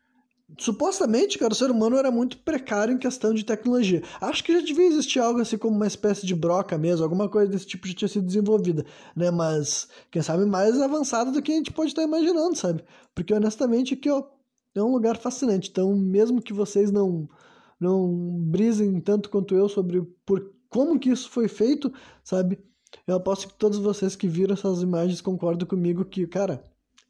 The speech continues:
é realmente, assim, um, um desses lugares no mundo que tu fica pensando, "Mano,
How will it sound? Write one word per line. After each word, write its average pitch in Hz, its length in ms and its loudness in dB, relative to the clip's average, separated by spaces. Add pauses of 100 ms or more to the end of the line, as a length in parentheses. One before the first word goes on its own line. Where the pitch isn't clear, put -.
(420)
é 139 40 -4
realmente, 196 600 0
assim, 190 360 0
um, 214 260 0
um 208 160 0
desses 208 280 0
lugares 196 360 0
no 202 100 0
mundo 190 300 0
que - 100 -12
tu - 60 -20
fica 202 260 -6
pensando, 185 300 -2
"Mano, 185 320 0